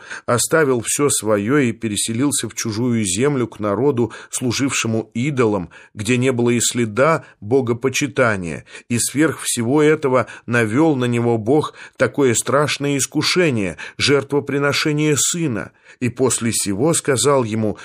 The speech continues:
"Ныне познах, яко боишься ты Бога". Очевидно, что он говорил здесь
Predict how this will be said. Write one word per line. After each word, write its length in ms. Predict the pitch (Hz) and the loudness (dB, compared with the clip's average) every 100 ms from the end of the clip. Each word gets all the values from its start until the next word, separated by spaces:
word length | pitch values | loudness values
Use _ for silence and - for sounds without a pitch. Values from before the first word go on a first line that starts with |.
| - | -6
"Ныне 380 | 113 160 160 143 | 0 0 2 0
познах, 720 | 147 120 98 107 156 156 - - - | 2 0 2 0 0 0 -4 -16 -14
яко 340 | 113 135 131 123 | 0 0 2 0
боишься 760 | 110 120 156 156 - 127 - | 2 2 2 0 0 -2 -4
ты 180 | 120 135 | -4 -4
Бога". 560 | 120 120 135 101 90 67 _ _ _ _ _ | -2 2 2 0 -6 -10 _ _ _ _ _
Очевидно, 680 | 110 117 - 135 175 165 156 | -2 0 2 2 2 2 2
что 300 | - - 151 | 0 2 2
он 340 | - 156 151 | 4 2 4
говорил 500 | 127 135 135 151 180 | 2 4 4 2 0
здесь 440 | 139 95 127 110 | 0 0 0 0